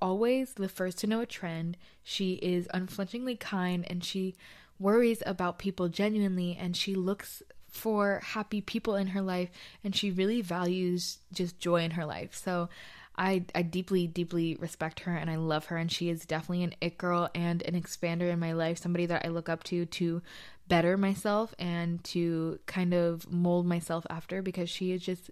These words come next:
genuinely amazing. With that being said, let's go ahead and move into a-, another topic. Now it's time to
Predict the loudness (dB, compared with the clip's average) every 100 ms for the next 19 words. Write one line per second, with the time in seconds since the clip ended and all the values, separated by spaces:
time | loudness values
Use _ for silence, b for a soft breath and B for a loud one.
0 | -14 -4 -2 0 0 -2 -2 -6 -8 B
1 | B B B 0 2 2 -2 -4 -6 -6
2 | -8 B B B B 2 4 4 2 0
3 | -2 -2 0 0 0 -4 -4 -2 -2 0
4 | 2 2 0 -2 -2 0 0 -2 -2 0
5 | 2 4 4 4 2 -4 -8 0 2 0
6 | -2 0 2 2 0 -2 -8 -4 -2 -2
7 | -4 -6 -4 -2 -2 -2 -2 -2 -2 -2
8 | -4 -8 -4 4 6 6 2 -4 0 4
9 | 4 2 0 0 4 6 4